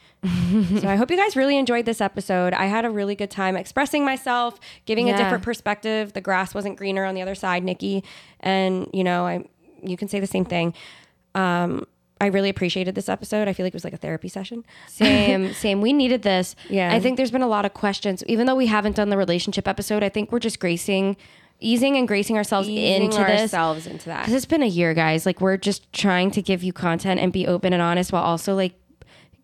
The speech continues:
Speaker 1: having our own sanity on the priority list.
Speaker 2: I know. Well, you guys will hear a lot about that in an upcoming episode. We're gonna touch more,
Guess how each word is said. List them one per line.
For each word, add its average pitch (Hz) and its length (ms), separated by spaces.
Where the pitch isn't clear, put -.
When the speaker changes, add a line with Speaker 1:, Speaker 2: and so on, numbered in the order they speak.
Speaker 1:
having 190 540
our 180 200
own 170 500
sanity 165 600
on 170 120
the 170 60
priority 180 460
list. - 420
Speaker 2:
I 180 100
know. 175 480
Well, 262 180
you 302 160
guys 403 220
will 381 100
hear 302 300
a 233 120
lot 208 220
about 185 300
that 175 260
in 185 120
an 175 100
upcoming 175 500
episode. 196 440
We're 185 100
gonna 180 160
touch - 280
more, 170 280